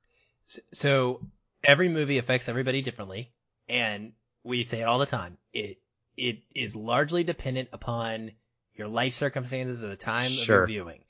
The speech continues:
Speaker 1: If I watched this as a kid, I would be so all about Miles and Miles's story. But even though I didn't make it my connecting point, that last scene with Peter Parker and that thread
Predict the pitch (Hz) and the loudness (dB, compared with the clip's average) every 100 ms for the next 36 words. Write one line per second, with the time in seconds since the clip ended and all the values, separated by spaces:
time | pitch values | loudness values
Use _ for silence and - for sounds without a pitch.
0 | _ _ _ _ _ - 123 156 156 156 | _ _ _ _ _ 0 2 4 2 2
1 | - 160 165 175 - 139 107 107 - - | 0 -2 0 -2 0 -2 -2 -8 -16 -20
2 | - _ _ - 131 135 139 123 120 117 | -20 _ _ 2 4 4 0 -2 -4 -4
3 | 113 - 143 139 147 - 127 135 123 117 | -6 -4 0 2 0 2 2 4 2 0
4 | 104 90 71 71 - - _ - 120 117 | -2 -6 -8 -12 -16 -18 _ -12 -6 -2
5 | 107 113 107 - 104 80 55 55 _ _ | -2 -4 -6 -6 -8 -12 -14 -20 _ _
6 | _ _ _ _ _ - 127 123 _ - | _ _ _ _ _ -2 -2 -2 _ -4
7 | 135 170 151 151 151 151 170 175 185 170 | 0 4 4 2 0 -2 -2 -2 0 0
8 | 139 117 101 92 - _ _ _ _ 98 | 0 -4 -6 -8 -12 _ _ _ _ 2
9 | 113 139 135 127 139 139 - 127 135 151 | 2 2 -2 -2 -2 -4 -8 -8 -6 -8
10 | 160 - 127 139 139 127 120 139 147 - | -10 -10 -6 -4 -2 0 0 0 -4 -6
11 | _ _ _ - 127 123 131 - 143 117 | _ _ _ -6 -2 -2 -2 -6 -6 -2
12 | 123 147 160 | 0 0 -4